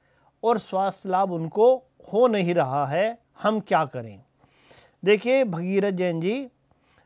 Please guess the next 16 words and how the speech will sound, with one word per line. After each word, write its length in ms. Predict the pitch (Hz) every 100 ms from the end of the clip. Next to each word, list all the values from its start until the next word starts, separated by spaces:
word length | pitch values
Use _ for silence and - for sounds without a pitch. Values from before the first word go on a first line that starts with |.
| _
मैं 140 | 165 202
आपको 340 | 220 196 220
बता 300 | 180 165 156
दूं 300 | 156 202 247 233 _ _ -
कि 180 | 214 220 -
आपके 440 | 175 170 196 240 214
दादाजी 680 | 160 156 156 160 208 262 - _ _ _ _ -
उम्र 340 | 196 208 202
के 360 | 196 220 247 - _ 240
इस 180 | 269
पड़ाव 360 | - 220 208 170
पर 220 | 160 147
है 300 | 135 214 277 - _ _ _ -
कि 160 | 220 - -
आप 300 | 185 185 185
उन्हें 380 | 175 240 254